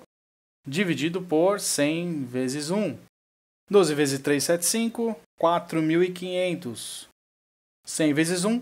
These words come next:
cem. quatro mil e quinhentos dividido por cem, corta esses dois zeros.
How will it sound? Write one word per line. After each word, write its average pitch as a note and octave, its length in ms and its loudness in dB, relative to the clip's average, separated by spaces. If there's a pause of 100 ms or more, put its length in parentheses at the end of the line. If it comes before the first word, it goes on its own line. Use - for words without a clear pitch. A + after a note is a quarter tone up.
cem. D#3+ 520 -2 (560)
quatro E3 360 6
mil D#3 120 0
e D#3 40 -4
quinhentos G3+ 380 -6
dividido G3 380 -4
por A3+ 140 -2
cem, B3 460 4 (120)
corta C#3 340 6
esses C3 220 -4
dois C#3 240 2
zeros. A#3+ 680 4